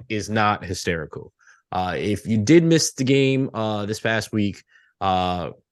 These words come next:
with actually earlier this week, right? Uh, Sunday, I think it was, uh, might even been Monday. Um, when LeBron went up for a layup, which could have potentially won the Lakers the game against the Celtics, clearly got hit on the wrist, which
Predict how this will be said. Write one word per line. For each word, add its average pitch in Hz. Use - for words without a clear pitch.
with 110
actually 101
earlier 101
this 85
week, 85
right? 92
Uh, 90
Sunday, 101
I 92
think 85
it 85
was, 85
uh, 85
might 87
even 87
been 85
Monday. 82
Um, 87
when 120
LeBron 117
went 127
up 123
for 127
a 123
layup, 117
which 101
could 120
have 98
potentially 123
won 120
the 104
Lakers 117
the 110
game 107
against 104
the 104
Celtics, 95
clearly 135
got 110
hit 113
on 107
the 107
wrist, 98
which 101